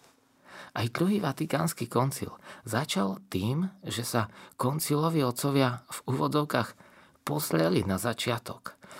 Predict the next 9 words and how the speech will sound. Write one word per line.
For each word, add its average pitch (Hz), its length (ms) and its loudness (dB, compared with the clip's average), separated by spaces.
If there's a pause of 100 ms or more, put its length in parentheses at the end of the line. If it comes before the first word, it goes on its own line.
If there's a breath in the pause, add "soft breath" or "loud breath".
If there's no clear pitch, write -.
(160 loud breath)
a - 80 2
pripomenuli 160 800 4
si, 127 320 2 (320 soft breath)
kým 170 400 0
cirkev - 560 -2 (440)
vo 117 120 -2
svojej 139 400 -4
podstate 127 640 -2
je, 120 200 0